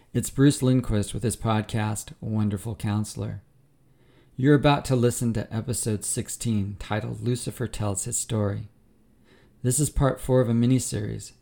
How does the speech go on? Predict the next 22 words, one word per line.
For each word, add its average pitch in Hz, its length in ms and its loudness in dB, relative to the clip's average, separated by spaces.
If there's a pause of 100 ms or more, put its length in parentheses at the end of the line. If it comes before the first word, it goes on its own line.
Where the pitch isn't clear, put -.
(140)
so - 140 -6
if 104 120 -4
you 135 60 0
haven't 135 240 0
listened 120 400 -2
to 120 160 -6
episodes 113 480 -6
thirteen 120 560 -4
through 123 140 -6
fifteen, 127 560 -4 (640)
I - 60 -2
encourage 110 420 2
you 110 80 -4
to 107 100 -8
do 113 180 -2
so. 110 360 -4 (2500)
Once 120 320 4
again, 113 600 6
if 110 220 2
you 131 220 6
are 151 80 8
willing, 110 560 -2